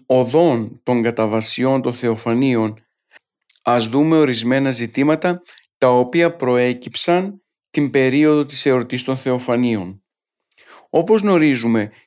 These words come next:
κεντρικό σημείο μέσα στην εορτή είναι ο Μεγάλος Αγιασμός.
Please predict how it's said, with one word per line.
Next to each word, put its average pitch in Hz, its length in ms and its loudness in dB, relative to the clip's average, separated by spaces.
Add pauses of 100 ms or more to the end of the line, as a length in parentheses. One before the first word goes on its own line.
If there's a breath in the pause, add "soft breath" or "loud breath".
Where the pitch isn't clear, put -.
(120 soft breath)
κεντρικό 131 600 0
σημείο 151 540 0
μέσα 139 340 -2
στην 143 260 -4
εορτή 123 600 -2
είναι 151 160 0
ο 151 40 2
Μεγάλος 131 500 0
Αγιασμός. 135 760 -2